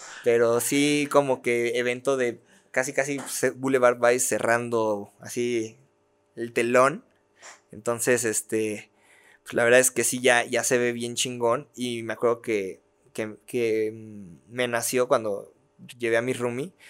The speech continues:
que estaba bien emocionado. Dijo, "Güey, están muy cabrones." Y le dije, "Güey, es que la neta, güey, mira, los contactos que puedo conseguir yo en el medio artístico, a mí no me importa, güey,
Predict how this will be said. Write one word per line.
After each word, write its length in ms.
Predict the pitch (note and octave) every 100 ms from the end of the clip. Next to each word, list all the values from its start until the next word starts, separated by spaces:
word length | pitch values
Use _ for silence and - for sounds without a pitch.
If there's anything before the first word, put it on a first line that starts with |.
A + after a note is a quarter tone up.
| - _
que 60 |
estaba 200 | - A#2
bien 180 | A#2 A#2+
emocionado. 520 | A#2+ G#2+ A#2 A2 G#2
Dijo, 240 | A2+ A2 B2
"Güey, 240 | D#3 F3
están 280 | E3+ - F3+
muy 180 | F#3+ F#3+
cabrones." 640 | D#3+ D3+ F3 F3 B2+ - _ - - - _
Y 100 | - A#2+
le 100 | A#2
dije, 280 | B2 B2
"Güey, 640 | A#2 B2+ E3 F3 D#3+ A2 - _ -
es 200 | A#2 -
que 500 | D3 C#3 A#2+ - _ _
la 140 | A#2
neta, 360 | A#2 C#3+ D3 D#3+
güey, 300 | D#3+ E3+ F3
mira, 220 | B2+ C3+
los 160 | A#2+ A#2
contactos 680 | - B2 D3 C#3+ - E3+ - _ _ _ _ _
que 140 | - A#2+
puedo 280 | - C3+
conseguir 380 | C#3 A#2 A2+ A#2
yo 100 | B2+
en 100 | C3+
el 80 | A#2+
medio 200 | A#2 A#2
artístico, 460 | A#2+ B2 A#2 A#2+ B2
a 20 |
mí 80 | C#3
no 120 | F#3
me 100 | G3
importa, 520 | A#2+ A2+ A#2 - C#3+
güey, 360 | C#3+ D#3 F#3 F3